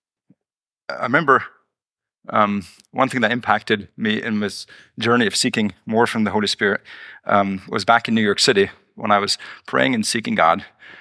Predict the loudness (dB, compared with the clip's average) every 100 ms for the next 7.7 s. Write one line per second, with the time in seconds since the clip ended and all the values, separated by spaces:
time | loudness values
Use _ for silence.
0 | -20 _ -20 -12 -2 0 0 -2 -2 -4
1 | -4 -4 -6 -8 -10 -12 _ _ _ _
2 | _ _ -14 -8 -8 -8 -14 _ _ _
3 | -20 _ _ -8 -2 2 2 2 -2 -2
4 | -2 -2 -2 -4 -10 -14 -6 -4 -4 -4
5 | -8 -2 -2 -2 -4 -6 -6 -6 -6 -6
6 | -6 -4 -6 -10 -20 -16 -2 4 4 4
7 | -2 -4 -2 2 2 2 -2